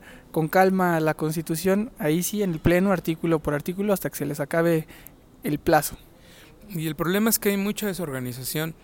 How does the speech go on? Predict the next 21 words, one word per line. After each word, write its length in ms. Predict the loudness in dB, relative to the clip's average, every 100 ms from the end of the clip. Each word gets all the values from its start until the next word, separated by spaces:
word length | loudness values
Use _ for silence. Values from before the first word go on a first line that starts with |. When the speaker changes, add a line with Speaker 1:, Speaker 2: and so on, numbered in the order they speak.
| -20 -20 -16 -10
Speaker 2:
Las 200 | -6 -6
comisiones 540 | -4 -4 -2 -2 0
no 80 | 0
están 380 | -2 -2 -2 -2
logrando 420 | -2 -2 -2 -4
armonizar 680 | -4 -4 -4 -6 -4 -4 -6
sus 200 | -8 -10
trabajos 560 | -6 -6 -6 -10 -16 -20 -20 -20 -20 -20 -8
para 140 | -4
evitar 380 | -4 0 0 0
que 100 | -4
no 120 | -4
se 120 | -2
empalmen. 680 | -4 0 0 0 -2 -4 -8 -14 -20 -20 -20 -20 -20 -20 -20 -12
Por 140 | -4 -2
ejemplo, 420 | -2 0 0 -2 -6 -20 -20 -20 -6
la 200 | -4 -2
Comisión 600 | -2 0 0 2 0 -2 -10
de 200 | -6 -4
Ciudadanía 720 | -2 -2 0 0 2 2 0 -4 -16 -20 -20 -20 -10
aprobó 600 | -8 -2 0 4 4